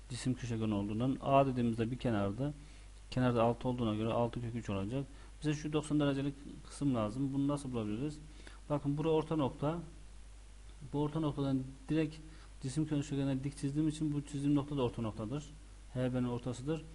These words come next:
H B'nin ortası da bu nokta küpün tam ortası demektir. Bu noktayı yukarı doğru çıkaracağım. Önce K'yı çıkaralım. K'yı yukarı doğru çekiyorum, çekiyorum. K, G'nin üstüne getiriyorum. K'yı buraya getirdim. K üstü olsun.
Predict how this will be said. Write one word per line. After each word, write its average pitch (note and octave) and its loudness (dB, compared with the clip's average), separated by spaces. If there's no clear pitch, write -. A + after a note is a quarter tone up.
H D3+ 6
B'nin E3 6
ortası E3 2
da D3+ 2
bu D#3+ 2
nokta D3+ 2
küpün - -2
tam E3 2
ortası C#3 2
demektir. G#2 -2
Bu D#3+ 2
noktayı D3+ 4
yukarı D3+ 4
doğru D3+ 4
çıkaracağım. C#3+ 0
Önce D3 4
K'yı D3 4
çıkaralım. B2 0
K'yı C#3 4
yukarı C#3+ 0
doğru C3 2
çekiyorum, C3+ -2
çekiyorum. D3 0
K, C3+ -2
G'nin C3 2
üstüne C3+ -2
getiriyorum. G#2+ -4
K'yı B2+ 0
buraya C3 -2
getirdim. A2+ -4
K B2 -2
üstü A2+ -6
olsun. A#2+ -6